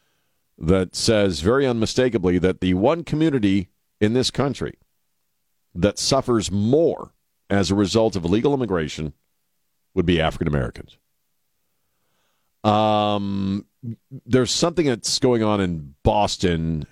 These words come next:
in the Roxbury suburb of Boston, which I've ne-, I haven't been to Boston since I was a little kid, but it's South Boston. And anybody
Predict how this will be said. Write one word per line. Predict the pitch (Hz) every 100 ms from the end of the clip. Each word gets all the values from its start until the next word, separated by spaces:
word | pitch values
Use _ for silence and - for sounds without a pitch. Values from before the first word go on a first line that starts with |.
| -
in | 90
the | 82
Roxbury | 80 104 110 - - 95 85 82 80 -
suburb | - 101 82 82 76
of | 76 -
Boston, | 95 92 - 92 82 78 80
which | - 82 80 - - _ _ _
I've | 123 123
ne-, | 160
I | 117
haven't | 123 90
been | 95
to | 85
Boston | 82 85 - 78
since | -
I | 76
was | 67
a |
little | 80 76
kid, | - 82
but | 76
it's | 73 -
South | - 120 113
Boston. | 92 98 82 78 71 _ _ _ _ _ _ _ _ _ _ -
And | 92
anybody | 95 98 92 90